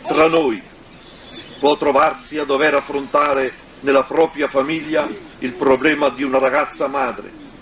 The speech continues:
È lì che si deve vedere se due genitori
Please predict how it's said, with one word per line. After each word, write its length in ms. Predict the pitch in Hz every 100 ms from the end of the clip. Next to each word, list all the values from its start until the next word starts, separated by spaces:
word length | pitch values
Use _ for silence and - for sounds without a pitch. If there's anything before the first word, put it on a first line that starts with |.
| - - - - -
È 120 | 139
lì 440 | 151 185 170 143 -
che 120 | 143
si 180 | - 135
deve 280 | 160 151
vedere 600 | 139 135 151 165 151 147 - - -
se 260 | - 143 120
due 220 | 135 170
genitori 760 | - 151 143 160 156 147 143